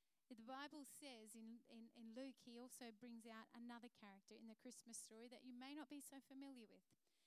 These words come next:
Her name is Anna. Anna, a prophet, was also there in the temple. She came along just as Simeon was talking with Mary and Joseph, and she began praising God.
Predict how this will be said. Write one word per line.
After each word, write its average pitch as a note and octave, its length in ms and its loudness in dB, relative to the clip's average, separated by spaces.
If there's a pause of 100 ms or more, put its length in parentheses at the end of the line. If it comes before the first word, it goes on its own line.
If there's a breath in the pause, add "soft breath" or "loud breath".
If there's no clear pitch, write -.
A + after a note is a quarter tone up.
(180 loud breath)
Her C4 80 8
name C4+ 240 8
is - 160 4
Anna. A3 400 0 (400 loud breath)
Anna, D4+ 320 6
a D4+ 160 2
prophet, A3+ 400 0 (240 soft breath)
was C4+ 160 4
also C#4 400 4
there B3 240 2
in A#3+ 80 0
the B3+ 80 0
temple. G#3+ 560 -8 (180 loud breath)
She - 140 0
came D#4 340 2
along C4+ 380 0
just C#4+ 320 0
as - 80 2
Simeon D4 480 6
was B3 160 4
talking C#4 400 4
with C#4+ 160 0
Mary C4 320 2
and C4+ 160 0
Joseph, G#3 480 -4 (320 loud breath)
and A#3+ 80 -4
she A#3+ 480 2 (160 loud breath)
began G#3+ 400 -4
praising A3 560 -2
God. G#3 320 -4